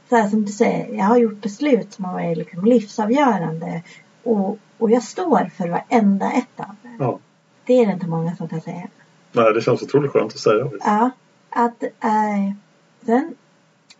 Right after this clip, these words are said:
Speaker 1: på vägen så händer det ju saker. Men att kunna gå tillbaka till det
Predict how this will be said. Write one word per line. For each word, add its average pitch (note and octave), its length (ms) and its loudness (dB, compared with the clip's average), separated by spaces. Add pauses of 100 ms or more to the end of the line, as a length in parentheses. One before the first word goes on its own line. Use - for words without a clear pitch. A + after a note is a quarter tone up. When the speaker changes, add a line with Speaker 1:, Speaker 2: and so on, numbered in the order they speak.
(120)
Speaker 1:
på A#3 120 0
vägen A3+ 600 -2 (260)
så - 120 -2
händer B3 360 2
det - 60 -4
ju G3 120 -6
saker. A#3+ 600 -8 (420)
Men A3+ 260 0
att G#3 280 -8
kunna A3+ 280 2
gå A3+ 120 0
tillbaka A#3 640 -2
till E3+ 160 -12
det E3+ 100 -14